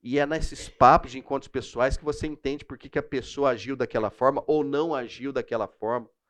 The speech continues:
né? Se ela realmente quis dar uma espetada em você, se realme-, se de repente foi sem querer, se foi isso, se foi aquilo. O ponto é o seguinte: encontros pessoais são fontes absurdas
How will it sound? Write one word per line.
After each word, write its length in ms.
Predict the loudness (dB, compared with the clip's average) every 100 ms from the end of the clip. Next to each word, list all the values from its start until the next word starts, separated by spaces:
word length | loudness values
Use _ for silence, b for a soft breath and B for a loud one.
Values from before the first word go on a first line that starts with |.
| _ _ -8
né? 180 | -6 -6 _ b b b
Se 120 | 0 4
ela 100 | 4
realmente 400 | 4 2 -2 -6
quis 180 | -6
dar 120 | 0 2
uma 100 | 0
espetada 760 | -2 2 2 8 10 10 8
em 60 | -2
você, 580 | -8 -8 -4 -2 -2 _ _ b b b b b
se 220 | -6 -4
realme-, 400 | 4 4 2 -4
se 140 | -10
de 120 | -4 -2
repente 300 | -2 -4 -2
foi 160 | -2
sem 160 | -2 -4
querer, 560 | -4 -2 0 -2 -4 -8
se 120 | -4
foi 240 | 2 2
isso, 140 | 2 0
se 40 |
foi 100 | 2
aquilo. 240 | 2 0 -4 -10 b
O 80 | -6
ponto 360 | -2 -4 -2
é 20 |
o 40 | -6
seguinte: 600 | -8 -14 -8 -8 -10 -16
encontros 440 | -6 -4 -4 -6
pessoais 400 | -10 -8 -4 -4 -4
são 140 | -12
fontes 560 | -14 -10 -6 -6 -8 -10
absurdas 680 | -10 -10 -10 -6 -6 -6